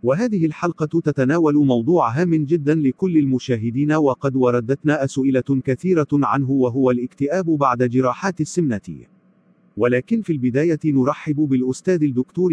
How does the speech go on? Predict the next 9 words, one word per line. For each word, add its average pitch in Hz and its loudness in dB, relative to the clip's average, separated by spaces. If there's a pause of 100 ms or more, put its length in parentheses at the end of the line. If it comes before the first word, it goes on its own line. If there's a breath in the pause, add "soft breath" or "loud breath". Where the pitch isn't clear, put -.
والبروفيسور 131 2
المشهور 135 0
في 135 -4
العالم 147 0
باسم 143 -2
الأب 131 -2
الروحي 143 -2
لجراحات 127 -2
السمنة 156 -2